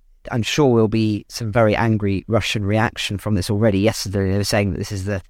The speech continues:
the latest aggravation of the situation. That was from Peskov, the Kremlin spokesman. He was saying, uh, "This forces us to take countermeasures in tactical and strategic terms," but didn't expand as to what those exactly would be.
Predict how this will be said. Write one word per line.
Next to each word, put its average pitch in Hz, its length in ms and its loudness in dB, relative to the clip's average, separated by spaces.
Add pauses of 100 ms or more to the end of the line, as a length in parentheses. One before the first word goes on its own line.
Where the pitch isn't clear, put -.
(320)
the 101 80 -2
latest 107 480 0
aggravation 110 840 0
of - 180 -4
the 95 80 -6
situation. 107 680 0
That 101 100 0
was - 100 -8
from 101 160 -4
Peskov, 113 480 0
the 95 80 -4
Kremlin 101 380 0
spokesman. 104 540 -2
He 101 60 2
was 95 120 -2
saying, 107 360 2 (360)
uh, 101 160 -2
"This - 300 -6 (420)
forces 127 380 0
us 113 140 0
to - 80 -10
take 113 240 2
countermeasures 127 840 0
in 107 180 -4
tactical - 480 -4
and 104 80 -2
strategic - 480 -2
terms," 120 440 2
but 95 200 -2 (140)
didn't 104 200 0
expand 101 440 -2
as 95 100 -8
to - 80 -6
what 95 160 -4
those 101 220 -2
exactly - 420 -2
would 95 300 -2
be. 113 280 2